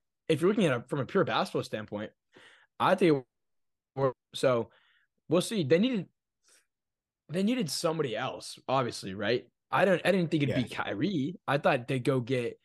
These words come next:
Speaker 1: like, a, you know, more like a power forward center type of player to where that could kinda match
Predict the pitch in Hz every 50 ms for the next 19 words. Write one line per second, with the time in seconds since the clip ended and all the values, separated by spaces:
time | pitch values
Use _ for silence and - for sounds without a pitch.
0 | _ _ _ _ _ _ _ _ _ _ _ - 135 123 123 110 104 - _ _
1 | _ _ _ _ _ - 139 131 117 110 110 110 113 117 110 - - - 135 139
2 | 147 147 147 143 131 123 120 113 - - - 143 147 147 139 131 - 135 131 127
3 | 127 123 117 - - - 143 147 147 135 131 131 - 120 117 107 120 113 104 -
4 | - 120 113 113 110 110 113 110 - - 131 123 127 123 120 113 113 107 - 113
5 | 101 - 147 131 117 110 110 117 123 131 131 127 123 - - -